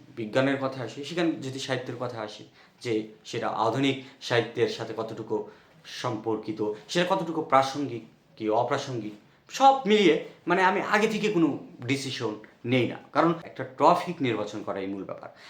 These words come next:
আমি যখন কোনো একটা টপিক নির্বাচন করবো এবং সে বিষয়ে কথা বলতে শুরু করব, চলতে থাকবে এবং যুক্তি সেই জায়গায় নিয়ে যাবে। পথ যেমন পথিককে নিয়ে যায়, একজন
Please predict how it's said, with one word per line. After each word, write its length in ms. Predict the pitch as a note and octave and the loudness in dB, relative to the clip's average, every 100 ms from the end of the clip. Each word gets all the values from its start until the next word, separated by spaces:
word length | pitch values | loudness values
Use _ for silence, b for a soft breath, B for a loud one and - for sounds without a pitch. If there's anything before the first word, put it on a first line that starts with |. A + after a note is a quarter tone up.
| B | B
আমি 140 | A#2 | -2
যখন 260 | A#2 A2+ A#2 | -2 -4 -6
কোনো 140 | A2 | -4
একটা 160 | G#2+ A2 | -6 -6
টপিক 360 | G#2 A#2 A#2+ A#2 | -2 -2 -2 -6
নির্বাচন 400 | B2+ B2+ C3 C#3+ | -4 -2 -2 0
করবো 200 | E3+ G3 | 2 2
এবং 180 | G3 | 0
সে 140 | F#3 F#3+ | -2 -4
বিষয়ে 520 | - D3+ E3 F3 D#3+ | -4 -4 -2 0 2
কথা 180 | D#3+ E3 | 2 2
বলতে 240 | E3 D3+ D#3 | 0 -2 -4
শুরু 200 | F3 D#3+ | -2 2
করব, 400 | E3 C#3 C#3 - B B B B B - | 4 4 0 -6 B B B B B 4
চলতে 360 | C#3+ G3 G#3 | 8 8 8
থাকবে 380 | G#3+ G3 E3 F3 - - _ - | 6 6 0 -4 -6 -20 _ -4
এবং 380 | A#2+ B2 A#2+ G2+ | 0 0 -2 -4
যুক্তি 640 | B2+ C#3 - E3+ D3+ - - _ _ _ _ | 0 0 4 4 4 0 -12 _ _ _ _
সেই 240 | - - A2+ | -8 -2 0
জায়গায় 300 | A2+ G#2+ A#2+ | 2 2 4
নিয়ে 120 | C#3 | 6
যাবে। 360 | D#3+ F3 G#3+ G#3+ B B B _ _ - | 6 8 6 4 B B B _ _ 4
পথ 420 | C#3 D#3+ D#3+ D#3+ | 8 8 8 6
যেমন 260 | D3 C#3+ C#3 | 4 2 0
পথিককে 420 | C3+ D3+ - D3 | -2 -2 -4 0
নিয়ে 180 | C3+ C#3+ | 4 4
যায়, 340 | D3 E3 F#3+ - - _ _ _ - | 6 6 4 -2 -14 _ _ _ -4
একজন 280 | G3 G#3+ | -2 -2